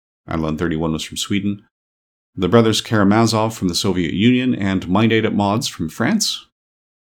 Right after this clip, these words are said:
Best Costume Design went to Anne of a Thousand Days, beating out Gaily Gaily, Hello Dolly, Sweet Charity, and They Shoot Horses, Don't They? Best Art Direction went to Hello Dolly, beating out Anne of a Thousand Days, Gaily Gaily, Sweet Charity, and They Shoot Horses, Don't They?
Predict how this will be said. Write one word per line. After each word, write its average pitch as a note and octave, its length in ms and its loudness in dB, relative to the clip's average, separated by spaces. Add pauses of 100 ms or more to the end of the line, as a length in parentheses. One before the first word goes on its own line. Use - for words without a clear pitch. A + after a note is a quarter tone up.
(120)
Best - 260 -2
Costume G#2 400 2
Design F#2 420 0
went F#2 180 0
to F2+ 220 -2
Anne D#2+ 160 -2
of D#2 80 -4
a D2+ 40 -8
Thousand D#2 420 -4
Days, A#2 420 0
beating F2+ 320 0
out E2+ 420 -4
Gaily D#2+ 280 -4
Gaily, A2+ 480 0
Hello F#2 280 -4
Dolly, G#2 380 0
Sweet E2+ 260 -4
Charity, G#2 420 -2
and D#2+ 140 -6
They F2 100 -2
Shoot F#2 220 -6
Horses, E2 380 -8
Don't A2+ 260 -4
They? C3 280 -6 (720)
Best A#2+ 220 2
Art B2 200 4
Direction A#2+ 480 4
went F#2+ 180 -2
to A#2+ 140 2
Hello F2+ 320 0
Dolly, G#2+ 480 0 (520)
beating F2+ 240 4
out F2 180 0
Anne E2+ 200 0
of E2 80 -4
a E2+ 80 0
Thousand D#2+ 420 -2
Days, G2+ 340 2
Gaily D#2+ 280 -2
Gaily, A2 340 0
Sweet F#2+ 280 -4
Charity, A2 400 0
and E2 100 0
They D#2+ 80 -4
Shoot D#2+ 240 -8
Horses, D#2 380 -8
Don't A2+ 240 -4
They? D#3 260 -6